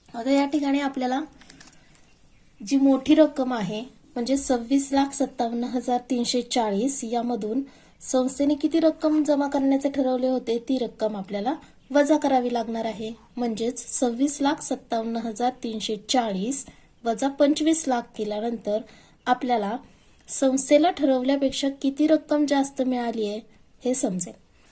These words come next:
चला तर मग सुरू करूया. या ठिकाणी आधी स्थाने लिहून घेऊया. एकक,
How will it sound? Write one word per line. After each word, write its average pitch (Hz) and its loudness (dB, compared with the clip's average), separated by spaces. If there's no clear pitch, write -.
चला 220 -6
तर 208 -10
मग 233 -4
सुरू 240 0
करूया. 240 -2
या 269 2
ठिकाणी 285 2
आधी 240 -4
स्थाने 233 0
लिहून 254 4
घेऊया. 214 -2
एकक, 220 -2